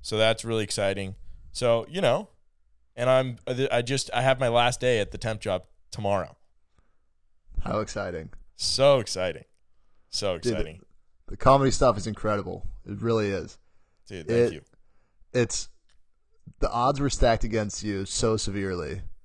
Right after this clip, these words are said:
Speaker 1: Yes.
Speaker 2: Since it was four years after both of us started talking about it, and neither of us had made a single
Speaker 1: Yes.
Speaker 2: effort to even put ourselves out there.
Speaker 1: Yes.
Speaker 2: Like, you know, it's like one of those things, like, every month that goes on and you don't do it,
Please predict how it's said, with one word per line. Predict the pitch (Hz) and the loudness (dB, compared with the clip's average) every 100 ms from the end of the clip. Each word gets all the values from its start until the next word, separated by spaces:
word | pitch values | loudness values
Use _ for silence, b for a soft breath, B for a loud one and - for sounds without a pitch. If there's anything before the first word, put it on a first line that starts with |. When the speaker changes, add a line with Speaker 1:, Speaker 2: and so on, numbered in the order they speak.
| - _ | -20 _
Speaker 1:
Yes. | 90 87 78 - - _ | -12 -12 -10 -14 -16 _
Speaker 2:
Since | - 123 - | -6 -2 0
it | |
was | 107 101 - | -2 -4 -8
four | - - - 123 113 | -14 -14 -6 -2 0
years | 107 104 104 98 | 0 -2 -4 -6
after | 87 101 - | -4 -4 -4
both | 98 101 - | -4 -4 -4
of | 101 | -8
us | 104 | -8
started | 101 98 85 | -4 -6 -4
talking | 104 90 - 85 | -2 -4 -6 -10
about | 73 69 | -8 -6
it, | 67 - | -8 -10
and | 101 | -8
neither | 107 101 | -6 -6
of | 95 | -6
us | - | -6
had | 90 | -8
made | 92 87 | -6 -8
a | 82 | -8
single | - 104 98 92 90 87 - - _ - _ _ | -8 -8 -8 -6 -6 -8 -12 -20 _ -20 _ _
Speaker 1:
Yes. | 104 85 - 117 | -10 -10 -6 -2
Speaker 2:
effort | 110 - 107 - | -2 0 -4 -4
to | 104 | -8
even | 104 98 | -8 -6
put | 95 107 | -6 -6
ourselves | 98 101 92 | -4 -6 -2
out | 101 - | -4 0
there. | 113 117 135 - - - _ _ _ _ _ - | 0 0 -2 -10 -20 -20 _ _ _ _ _ -20
Speaker 1:
Yes. | - - - | -20 -10 -6
Speaker 2:
Like, | 113 | 0
you | 131 | 4
know, | 131 | 4
it's | 123 | 4
like | 120 | 4
one | 131 | 4
of | |
those | 117 | 4
things, | 123 110 | 2 2
like, | 104 - | 0 0
every | 120 120 | 0 2
month | 107 107 | 0 -4
that | 117 | -4
goes | 110 110 104 | -4 -4 -2
on | 101 104 | -4 -4
and | 101 | -4
you | |
don't | 101 98 - | -6 -6 -10
do | 95 | -10
it, | 98 107 | -8 -8